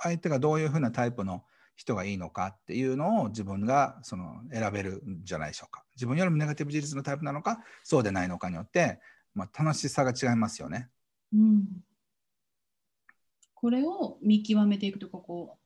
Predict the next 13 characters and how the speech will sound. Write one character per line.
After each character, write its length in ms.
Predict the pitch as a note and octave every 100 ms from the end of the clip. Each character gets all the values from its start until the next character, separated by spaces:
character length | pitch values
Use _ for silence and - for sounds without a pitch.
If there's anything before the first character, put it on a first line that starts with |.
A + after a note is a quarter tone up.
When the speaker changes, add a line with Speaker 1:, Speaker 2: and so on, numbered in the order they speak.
| _ _
Speaker 1:
そ 180 | -
う。 140 | F2 -
Speaker 2:
う 40 |
ん、 60 | - - _ _ _ _ _ _ _
こ 80 | G3+ F#3+ _
と 60 | -
な 100 | E3+
ん 60 | D#3
で 100 | C#3+
す 100 | -
ね。 160 | A2 - _
Speaker 1:
は 140 | -
い。 160 | F2